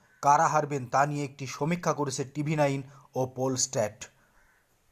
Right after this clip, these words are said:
সেই সমীক্ষা অনুযায়ী উঠে আসছে চমকপ্রদ তথ্য। মহামৈত্র হারবেন না জিতবেন, অভিষেক বন্দ্যোপাধ্যায় হারবেন না জিতবেন, সে প্রশ্ন থেকেই যাচ্ছে। তার মাঝে চমকপ্রদ তথ্য হলো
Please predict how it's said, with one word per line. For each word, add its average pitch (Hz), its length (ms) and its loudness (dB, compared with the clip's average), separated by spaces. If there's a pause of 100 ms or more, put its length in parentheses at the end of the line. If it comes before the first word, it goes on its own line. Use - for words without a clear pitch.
(140)
সেই 180 200 2
সমীক্ষা 190 400 4
অনুযায়ী 175 340 2 (260)
উঠে 143 220 2
আসছে 170 320 2
চমকপ্রদ 147 640 0 (220)
তথ্য। 123 300 -8 (520)
মহামৈত্র 160 580 4 (340)
হারবেন 156 520 2
না 160 180 -2
জিতবেন, 135 460 -6 (480)
অভিষেক 190 440 4
বন্দ্যোপাধ্যায় 165 720 4
হারবেন 170 440 4
না 175 120 0
জিতবেন, 147 400 -6 (580)
সে - 200 0
প্রশ্ন 151 420 -2
থেকেই 143 440 -2
যাচ্ছে। 123 320 0 (520)
তার 151 180 8
মাঝে 151 260 0 (340)
চমকপ্রদ 170 720 4
তথ্য 156 340 0
হলো 156 260 6